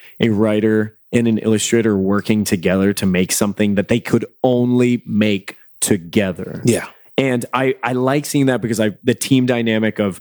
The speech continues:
Speaker 1: of Wade and Samney is unstoppable. I've, I've seen that once. They're still on fire. Lightning has struck twice. And this book is incredible. And for them to get to the very end of the issue, you, you'd think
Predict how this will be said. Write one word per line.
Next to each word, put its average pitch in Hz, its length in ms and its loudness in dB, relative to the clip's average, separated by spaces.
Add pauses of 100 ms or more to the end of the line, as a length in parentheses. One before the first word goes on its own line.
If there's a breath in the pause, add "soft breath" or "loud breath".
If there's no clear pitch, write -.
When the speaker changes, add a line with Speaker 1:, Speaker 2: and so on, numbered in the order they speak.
(260 loud breath)
Speaker 1:
of 107 180 0
Wade 110 320 2
and 98 160 0
Samney 107 500 0
is 110 340 -4
unstoppable. 95 920 -2
I've, 107 180 -2
I've 117 180 -4
seen 156 220 2
that 143 180 -2
once. 120 340 -2 (320 loud breath)
They're 113 300 2
still 135 420 0
on 123 160 -2
fire. 98 560 -2 (240)
Lightning 131 460 -2
has 113 160 -2
struck - 300 -2
twice. 95 420 -2 (340 loud breath)
And 123 400 -2
this 139 300 0
book 143 260 -2
is 117 100 0
incredible. 113 480 -4 (300 loud breath)
And 135 160 -2
for 151 140 2
them 160 280 0
to 127 420 2
get 135 180 0
to 131 80 -2
the 113 100 0
very 147 340 2
end 135 140 0
of 127 80 0
the 120 140 2
issue, 107 400 0
you, 120 200 2
you'd 127 200 0
think 151 360 -2